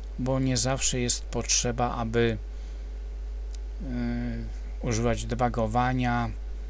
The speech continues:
Jak zbijamy coś tam, na przykład tekst tylko jakiś zmieniłem, czy umieszczenie tekstu, kolor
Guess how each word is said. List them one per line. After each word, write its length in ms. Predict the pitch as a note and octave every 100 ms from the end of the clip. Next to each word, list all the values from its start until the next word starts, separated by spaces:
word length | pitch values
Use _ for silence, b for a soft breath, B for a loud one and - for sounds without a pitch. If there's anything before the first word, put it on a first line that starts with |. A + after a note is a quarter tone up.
| - - - - - D#3+
Jak 140 | C3 A#2
zbijamy 460 | G#2+ A#2 A#2+ A#2+
coś 320 | A2 - A2+ -
tam, 180 | A#2+
na 100 | A2+
przykład 360 | A#2 - A2+ -
tekst 360 | B2+ B2+ - -
tylko 260 | A2+ B2+
jakiś 360 | A2+ - B2 A2+
zmieniłem, 720 | A2+ A#2 A#2 A#2 A#2 A#2 A2 - B B B B - -
czy 180 | - C3+
umieszczenie 680 | C#3 A#2 A2 - B2+ B2+ B2
tekstu, 580 | - A#2 A2 - - A2+
kolor 560 | - A#2 B2+ B2+ A#2